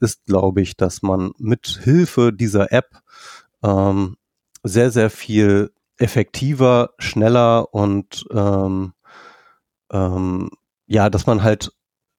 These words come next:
eine Fallverfolgung zurückführen kann. Also, dass man halt, wenn jemand getestet wird, dass er positiv ist, dass man dann eben sehr, sehr schnell zurückverfolgen kann, wen, mit wem hatte dieser Mensch Kontakt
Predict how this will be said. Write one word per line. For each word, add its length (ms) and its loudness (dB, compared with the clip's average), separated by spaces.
eine 220 -2
Fallverfolgung 960 0
zurückführen 1040 -2
kann. 340 -6
Also, 180 -2
dass 160 -2
man 180 0
halt, 220 0
wenn 540 0
jemand 340 2
getestet 500 0
wird, 220 2
dass 100 -2
er 80 0
positiv 540 -2
ist, 260 -4
dass 140 -4
man 120 0
dann 200 0
eben 260 0
sehr, 160 2
sehr 140 2
schnell 400 2
zurückverfolgen 680 0
kann, 340 -2
wen, 540 2
mit 180 -4
wem 200 4
hatte 220 0
dieser 240 2
Mensch 340 0
Kontakt 640 -4